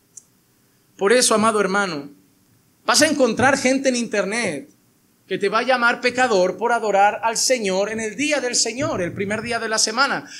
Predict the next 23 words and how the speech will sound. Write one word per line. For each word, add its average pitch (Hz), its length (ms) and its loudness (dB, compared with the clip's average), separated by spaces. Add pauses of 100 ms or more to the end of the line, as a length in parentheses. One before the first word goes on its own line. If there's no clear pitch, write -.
Igual 240 320 2
tendrás 302 380 0
algún 294 260 -2
conocido 294 500 0
judaizante 226 760 0
que 202 100 -2
te 220 100 -2
dirá 220 380 0
que 240 80 -6
ese 233 120 -2
es 240 100 2
el 220 120 -2
bendito 190 400 -4
día, 277 380 0
que 196 100 -4
todos 202 220 -4
nosotros 185 320 -4
pecamos, 254 680 0
que 214 80 -4
es 202 100 -2
un 202 100 -8
pacto 196 320 -2
perpetuo. 240 840 0